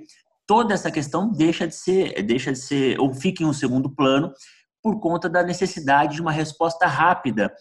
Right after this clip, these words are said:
a esse cenário, é, é, que foi abruptamente interrompido de trabalho contínuo nas empresas. Então, hoje, o que que temos? Nós temos uma legislação, que é essa medida provisória, que autoriza que, através de um termo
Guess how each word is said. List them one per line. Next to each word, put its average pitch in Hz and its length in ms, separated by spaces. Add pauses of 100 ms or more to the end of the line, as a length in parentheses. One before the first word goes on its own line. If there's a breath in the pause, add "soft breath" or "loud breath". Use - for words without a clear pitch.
(300 soft breath)
a 127 140
esse 143 180
cenário, 127 540
é, 135 520
é, - 380
que - 100
foi 135 200
abruptamente 135 800
interrompido 127 600
de 127 120
trabalho 120 400
contínuo 117 360
nas 123 180
empresas. 139 500
Então, 185 240
hoje, 156 300
o 110 60
que 127 80
que - 120
temos? 127 400 (400 loud breath)
Nós 117 140
temos 127 380
uma 110 200
legislação, 101 600
que 104 100
é - 20
essa - 140
medida 92 300
provisória, 110 580 (500 soft breath)
que - 80
autoriza 123 640 (380 soft breath)
que, 127 60
através 135 500
de 123 80
um 139 100
termo 131 520